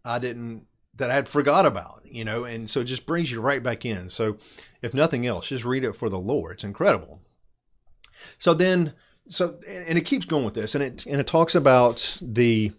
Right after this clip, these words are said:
I should have been flipping through my book some, uh, sorry about that, but, um, it talks about, you know, the, the kids growing up, going sledding, and the V H S tapes, Child's Play. Yeah, Child's Play. Thank you, Misty. Thank you.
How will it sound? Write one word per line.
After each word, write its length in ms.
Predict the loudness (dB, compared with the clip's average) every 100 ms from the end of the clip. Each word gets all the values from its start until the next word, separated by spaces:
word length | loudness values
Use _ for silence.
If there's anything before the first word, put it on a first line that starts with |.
| -16 _ _ _ _ _ _ _ _ -18 -10
I 60 | -4
should 160 | 0
have 120 | 0
been 60 | 0
flipping 240 | -4 -8
through 100 | -6
my 120 | -6 -2
book 220 | -4 -4
some, 300 | -8 -10 -12 -12 -10
uh, 120 | -10 -10
sorry 240 | -4 -2
about 220 | -2 -4
that, 200 | -4 -4
but, 200 | -6 -8 -12 -20 -20 -20 _ -10
um, 400 | 0 4 4 2
it 140 | -4 -4
talks 320 | 0 0 2
about, 640 | 4 6 6 4 2 -4 -4 _ -20 _ _ _
you 140 | -4 0
know, 80 |
the, 140 | 0 -2
the 180 | -4 -2
kids 280 | 2 2
growing 280 | 2 2 4
up, 300 | 4 2 2
going 260 | 0 0 0
sledding, 680 | -2 2 4 4 0 -4 -10
and 140 | -10 -6
the 60 |
V 160 | -4 -2
H 200 | -2 0
S 180 | -2 -2
tapes, 500 | -4 -6 -8 -20 -20 _ _ _ -16
Child's 340 | -4 0 0 -2
Play. 380 | -4 -4 -4 -12 _ _ _ _ _ 2
Yeah, 140 | 4
Child's 380 | 6 8 8 8
Play. 200 | 8 4
Thank 220 | 4 0
you, 60 | 0
Misty. 440 | 0 -2 -4 -12 _ -4
Thank 240 | -2 -2
you. 200 | -4 -8